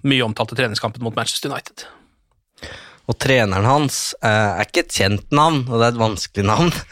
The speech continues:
Speaker 2: Laszlo Bologna, en fyr fra Romania,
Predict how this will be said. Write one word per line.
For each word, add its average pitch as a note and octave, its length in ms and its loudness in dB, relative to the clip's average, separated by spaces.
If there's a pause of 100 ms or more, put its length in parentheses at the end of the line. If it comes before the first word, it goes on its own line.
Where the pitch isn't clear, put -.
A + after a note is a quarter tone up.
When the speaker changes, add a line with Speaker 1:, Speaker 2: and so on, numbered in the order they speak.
(420)
Speaker 2:
Laszlo C3+ 800 4
Bologna, C#3 520 4 (200)
en C#3 240 0
fyr B2 240 0
fra A#2 300 2
Romania, A#2+ 500 2